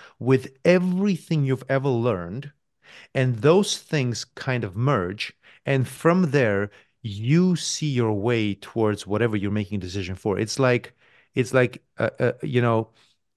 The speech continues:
um, it's almost like you're, you just feel that you know more than you know. You can do more than you thought you can do. And then from there, all the synchronicities happen, you know, the opportunities come and the people show up and then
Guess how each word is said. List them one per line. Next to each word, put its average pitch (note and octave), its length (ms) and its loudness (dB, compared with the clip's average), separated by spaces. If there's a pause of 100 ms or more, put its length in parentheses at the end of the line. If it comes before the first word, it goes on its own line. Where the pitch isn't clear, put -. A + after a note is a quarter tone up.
(520)
um, A#2 380 -2
it's B2+ 180 -4
almost F3+ 440 2
like A#2+ 280 -2
you're, G#2+ 480 0 (720)
you B2+ 340 -2
just E3+ 280 -4
feel D3 280 0
that A2+ 200 0
you G#2+ 360 0
know A#2 240 2
more G#2+ 240 -2
than F#2+ 140 -4
you G2 140 -2
know. F#2 380 -4 (520)
You B2 280 2
can C3+ 200 2
do C3 180 4
more B2 260 4
than G#2+ 140 -2
you G#2+ 120 0
thought A#2 280 2
you G2+ 80 -4
can G#2 180 -4
do. F#2 300 -4 (380)
And A2 460 -2
then B2 300 2
from A2 320 -2
there, C3 280 2
all A#2 200 0
the G#2+ 100 -2
synchronicities G#2+ 840 -4 (120)
happen, F2+ 300 -8
you F#2 100 -8
know, F2+ 180 -6
the E2+ 240 -10
opportunities B2+ 680 -2
come A#2+ 360 -2
and G2 160 -6
the F#2+ 60 -10
people D3 400 -8
show A#2 320 -2
up A#2+ 280 2
and G2 200 -4
then G#2 200 -4